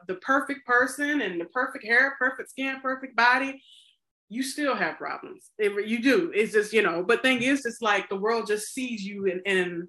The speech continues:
in a better light than they do. And I think for a lot of women who go through this weight loss journey and they don't do it for themselves, which I know is so, like, it's so, uh, stereotypical to say,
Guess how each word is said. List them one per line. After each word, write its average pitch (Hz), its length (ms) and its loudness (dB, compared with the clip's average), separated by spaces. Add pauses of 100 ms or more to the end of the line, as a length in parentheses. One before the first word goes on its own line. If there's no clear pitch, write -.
(100)
in 196 120 0
a 170 160 -4
better 180 200 0
light 160 360 -4 (200)
than 180 200 -2
they 170 120 -2
do. 170 220 -4
And 175 80 0
I 180 80 2
think 226 320 -2 (360)
for 214 120 -2
a 190 60 2
lot 190 280 4
of 185 140 -4
women 185 420 -2 (320)
who 208 120 -8
go 190 240 0
through 196 160 -6
this 170 320 -8
weight 185 260 0
loss 175 300 -4
journey 170 640 -4 (400)
and 175 320 -2
they 185 140 2
don't 185 300 -4
do 208 180 -2
it 175 100 -2
for 185 160 -4
themselves, 165 1040 -4
which 196 240 -2
I 190 100 0
know 202 160 -2
is 185 180 -4
so, 190 200 -2
like, 180 360 -4 (840)
it's 185 200 -6
so, 190 300 -2
uh, - 100 -14 (260)
stereotypical 175 840 -8
to 160 100 -16
say, 202 440 -2